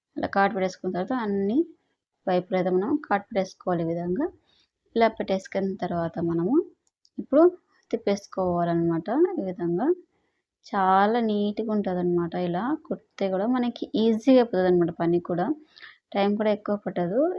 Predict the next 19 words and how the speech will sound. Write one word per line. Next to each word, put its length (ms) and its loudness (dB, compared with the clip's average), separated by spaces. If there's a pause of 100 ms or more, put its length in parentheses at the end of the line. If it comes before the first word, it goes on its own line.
(160)
ఈజీగా 420 0
కుట్టవచ్చు 460 -2
మనం 200 2
పంజాబీ 340 0
డ్రెస్సెస్ 340 -6 (280)
విసుగు 400 -6
లేకుండా, 400 0
ఓకేనా? 320 -2 (760)
ఈ 60 -6
విధంగా 380 -2 (500)
తిప్పేసేయాలన్నమాట. 920 -2
ఇలా 200 -4
తిప్పేసిన 580 -6
తర్వాత 440 -2
మనము 340 0 (800)
ఈ 60 -6
విధంగా 400 -2
నీట్‌గా 580 0
ఇలాగా, 320 0